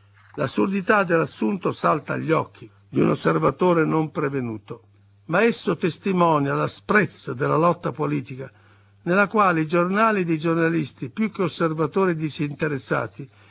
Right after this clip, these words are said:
si erano trasformati in partecipanti interessati a questo o a quel risultato. Questo stato di cose concorre a spiegare la diffidenza dell'onorevole Moro verso il mondo dei media,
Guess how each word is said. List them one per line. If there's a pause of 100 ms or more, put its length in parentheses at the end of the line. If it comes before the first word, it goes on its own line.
(220)
si
erano
trasformati
in
partecipanti
interessati (280)
a
questo
o
a
quel
risultato. (840)
Questo
stato
di
cose (480)
concorre
a
spiegare
la
diffidenza
dell'onorevole
Moro
verso
il
mondo
dei
media,